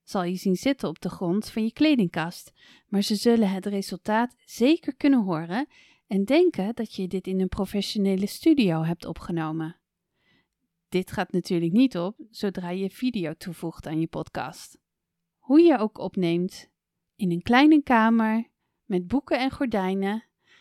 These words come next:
een dekentent of kledingkast, zorg er in ieder geval voor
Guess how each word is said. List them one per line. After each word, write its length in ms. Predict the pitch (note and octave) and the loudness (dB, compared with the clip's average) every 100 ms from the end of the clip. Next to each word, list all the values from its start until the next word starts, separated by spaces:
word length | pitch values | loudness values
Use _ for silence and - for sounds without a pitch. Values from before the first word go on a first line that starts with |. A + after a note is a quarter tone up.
| _ _ | _ _
een 200 | A#3 G#3 | -2 2
dekentent 760 | B3 E4 - C#4 - A3 G#3+ - | 4 4 4 0 2 0 0 -4
of 200 | B3 - | -6 2
kledingkast, 840 | C#4 A#3+ F#3+ F#3 F3+ A3 - - _ _ _ _ | 4 6 4 0 -2 -4 -8 -20 _ _ _ _
zorg 460 | - C#4 E4 E4+ | -4 0 0 0
er 60 | C4 | -2
in 80 | A3+ | 0
ieder 240 | A3 B3 | 0 -2
geval 420 | - - G#3+ G3+ | -4 -2 0 2
voor 400 | G#3+ F#3 F#3+ G3 | 0 -2 0 -2